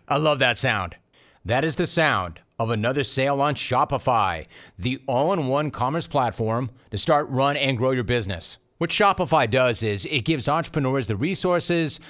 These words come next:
that were once reserved for big business, so upstarts, startups, and established businesses alike can sell everywhere, synchronize online and in-person sales, and effortlessly stay informed. Scaling your business is a journey of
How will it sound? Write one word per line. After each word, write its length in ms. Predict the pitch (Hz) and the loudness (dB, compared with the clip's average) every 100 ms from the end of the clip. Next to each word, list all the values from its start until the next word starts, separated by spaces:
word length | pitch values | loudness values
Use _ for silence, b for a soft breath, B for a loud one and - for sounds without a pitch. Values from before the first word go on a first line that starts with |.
| B | B
that 160 | - 190 | 0 2
were 100 | 190 | 2
once 400 | 151 135 160 - | 2 2 0 0
reserved 440 | 160 107 127 139 | -4 0 0 0
for 120 | 117 123 | -2 -2
big 340 | 101 120 85 | 0 -2 -2
business, 560 | 107 127 110 120 98 90 | -2 -2 0 -2 -2 -4
so 300 | - 110 - | -4 -4 -2
upstarts, 580 | 113 107 - 127 104 85 | -2 -2 0 0 0 -2
startups, 540 | - 123 139 131 104 - | -2 2 2 0 -2 -2
and 380 | 160 180 185 175 B B B | 0 2 2 0 B B B
established 560 | 151 - 139 143 139 | -4 0 0 0 -2
businesses 480 | - 143 143 147 127 | -2 -2 -2 -6 -4
alike 480 | 151 143 117 113 - _ - | -2 0 0 -2 -8 _ -4
can 120 | 131 | -2
sell 440 | - 139 127 - - | 0 2 2 -2 0
everywhere, 640 | 175 190 165 156 151 147 | 0 0 0 0 2 0
synchronize 600 | 135 226 226 196 165 139 | 0 -2 0 0 0 2
online 540 | 139 131 120 127 123 | 0 2 2 2 0
and 280 | 127 123 127 | -2 -2 0
in-person 460 | 127 110 131 - 135 | -2 -2 -4 -4 -4
sales, 480 | - 113 110 113 - B B | -2 0 0 -2 -8 B B
and 200 | 117 135 - | -4 -2 -2
effortlessly 640 | 147 123 165 147 - 160 | 0 0 -2 -2 -2 -2
stay 240 | 127 147 131 | -2 0 0
informed. 520 | 117 123 101 82 - _ _ | 0 -2 -2 -4 -12 _ _
Scaling 800 | - - - - 117 131 147 143 | -10 -8 -6 -2 0 2 0 0
your 140 | 151 | 0
business 520 | 117 139 135 151 131 | 2 0 2 0 -2
is 180 | 135 120 | -2 0
a 120 | 147 | 0
journey 480 | 135 - 139 147 147 | 0 0 0 0 2
of 180 | 147 143 | 2 0